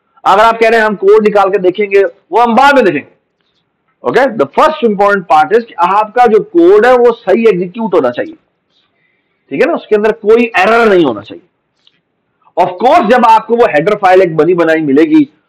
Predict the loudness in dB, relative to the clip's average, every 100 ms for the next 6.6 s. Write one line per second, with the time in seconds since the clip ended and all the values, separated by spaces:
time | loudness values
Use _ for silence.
0 | _ -4 0 0 0 -2 -2 -6 -6 -6
1 | -2 -2 0 0 0 -2 -2 -2 -2 -6
2 | -6 -8 -6 -8 -8 -10 _ -6 -4 -2
3 | 0 0 0 -2 -4 -4 -2 -2 0 0
4 | 0 -2 -6 -10 _ _ _ _ _ _
5 | _ _ _ -2 2 4 2 2 0 2
6 | 2 2 2 2 2 0